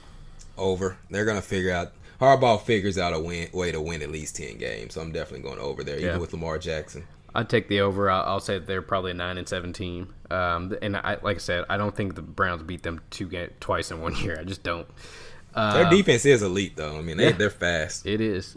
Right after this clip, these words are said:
Speaker 2: Um, and then you've got the Bengals at six and five. Or, sorry, um, at six and a half.
Speaker 1: Shit, I'm going under.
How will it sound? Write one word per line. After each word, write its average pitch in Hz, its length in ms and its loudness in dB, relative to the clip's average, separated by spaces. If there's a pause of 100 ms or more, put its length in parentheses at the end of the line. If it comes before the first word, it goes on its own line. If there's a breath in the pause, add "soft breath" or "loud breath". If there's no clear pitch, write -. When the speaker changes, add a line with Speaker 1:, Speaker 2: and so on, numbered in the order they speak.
(120)
Speaker 2:
Um, 107 460 2
and 110 120 0
then 120 120 6
you've 117 80 4
got 120 140 4
the 104 60 -4
Bengals 101 420 2
at 85 100 -4
six - 200 -4
and 87 100 -10
five. - 380 -8 (380)
Or, 101 160 2 (140)
sorry, 87 320 2 (260)
um, 85 480 0
at 92 220 0 (320)
six - 320 -4
and 98 80 -2
a - 20 -2
half. - 360 -8 (760)
Speaker 1:
Shit, - 520 -8
I'm 95 120 -6
going 78 260 -6
under. 78 340 -8